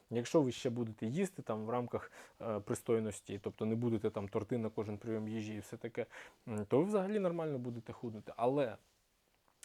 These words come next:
я вам скажу, як людина, яка, е, знає і чула, як, е, мої клієнти, які приходили до мене, розповідали, як вони раніше худнули, е, і деякі з результатами навіть,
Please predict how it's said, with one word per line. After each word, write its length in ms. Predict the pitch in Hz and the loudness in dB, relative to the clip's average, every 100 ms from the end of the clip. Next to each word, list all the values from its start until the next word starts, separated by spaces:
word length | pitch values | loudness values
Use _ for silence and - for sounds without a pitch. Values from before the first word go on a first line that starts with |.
| - | -2
я 160 | 117 | 2
вам 100 | 113 | 2
скажу, 300 | 104 117 110 | 0 -2 0
як 280 | 117 104 - - | 4 2 0 -10
людина, 380 | 110 117 120 110 | -4 0 2 2
яка, 360 | 104 104 110 98 - - - - - - - _ - | 0 0 -2 -4 -12 -18 -18 -20 -20 -20 -20 _ 2
е, 280 | 147 131 120 | 4 4 2
знає 440 | 123 123 117 110 - 165 | 4 6 6 4 2 -4
і 80 | 127 | -4
чула, 380 | - 139 120 | 2 4 6
як, 260 | 107 104 - - - | 4 0 -2 -10 -8
е, 220 | 110 107 107 | -4 -2 -2
мої 240 | 113 117 | -4 -4
клієнти, 400 | 117 120 110 107 | -2 0 0 -2
які 360 | 104 104 98 104 | -4 -4 -4 -4
приходили 480 | 107 - 107 107 | -4 -2 0 0
до 100 | 107 | 0
мене, 240 | 113 113 110 | 0 0 -2
розповідали, 520 | 110 - 110 113 107 | -4 -4 2 4 4
як 160 | 110 123 | 0 -2
вони 200 | 113 110 | -4 -4
раніше 340 | 113 110 110 | -4 -4 -8
худнули, 440 | - 151 143 117 - - - - | -6 -4 -2 -4 -8 -16 -18 -10
е, 380 | - 110 107 104 - | -6 -4 -4 -4 0
і 180 | 147 | 2
деякі 380 | 120 123 123 120 | 4 4 4 0
з 60 | 110 | 0
результатами 640 | 110 107 156 180 156 139 | -2 -2 -2 -2 -2 -2
навіть, 300 | 135 123 | -2 -4